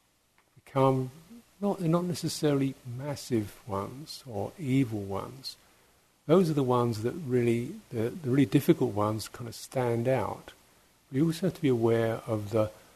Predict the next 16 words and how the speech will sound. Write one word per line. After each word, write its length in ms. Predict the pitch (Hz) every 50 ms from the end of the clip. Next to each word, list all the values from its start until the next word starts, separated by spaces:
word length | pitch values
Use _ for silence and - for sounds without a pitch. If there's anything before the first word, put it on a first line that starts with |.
| _ _ _ _ _ _ _ _ 320 285 165
of 140 | 127 110 117
the 100 | 123 117
ones 420 | 110 117 120 120 120 120 113 98
that 140 | 120 117 117
are 40 | 110
just 360 | - - 127 - - - -
casual. 580 | - - 135 131 127 107 95 101 95 - - - _ _ _ _ _ _ _ _ _ _ _ _ _ _ _ _ _ _ _ _ _ _ _ _ _ _ _ _ _ _ _ _ _ _ _ _ _ _ _ _ _ _ _ _
Because 640 | - 127 - - 143 135 135 131 123 - - - - - - _ _ _ _ _ _ _ _ _ _ _ _ _ _ _ _ _ _ _ _ _ _ _ _ _ _ _ _ _ _ _ _ _ _ _ _ _ _ _ _ 135
the 140 | 135 127 107
hindrances 920 | 92 - - 185 185 190 170 156 139 120 - - - 127 120 120 110 113
and 120 | 113 113
the 40 | 110
defilements 920 | 107 120 113 - - - 135 135 139 135 135 120 107 101 104 - - - -
that 180 | - 120 -
come 240 | - - 127 117 120
up 260 | 113 110 113 - -